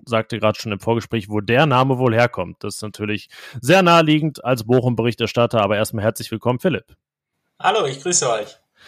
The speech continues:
Speaker 1: Ähm, du hast am Sonntag, äh, von, ja, man kann sagen, den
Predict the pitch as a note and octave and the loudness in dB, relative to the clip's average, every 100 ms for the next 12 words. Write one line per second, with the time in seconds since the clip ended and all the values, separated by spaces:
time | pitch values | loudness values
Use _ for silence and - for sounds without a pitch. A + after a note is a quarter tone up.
0 | - - - _ - B2+ C#3 C#3+ D3+ D#3 | -20 -20 -20 _ 0 4 4 2 2 0
1 | - _ _ C3+ D#3+ D3+ C3+ E3+ - - | -4 _ _ 2 4 4 4 2 -2 -2
2 | B2 C#3 A2+ A#2 C3+ D#3+ E3 F3 - B2 | 0 2 2 2 4 4 4 2 -4 -4
3 | A#2+ - B2+ C3+ C#3 - A#2 A2 F2+ - | -2 2 2 2 -4 -4 0 0 0 -8
4 | G#2+ A2 A2 A2+ A#2 A2+ - - A2+ A2 | -14 -10 -2 2 2 0 -10 -10 -8 -6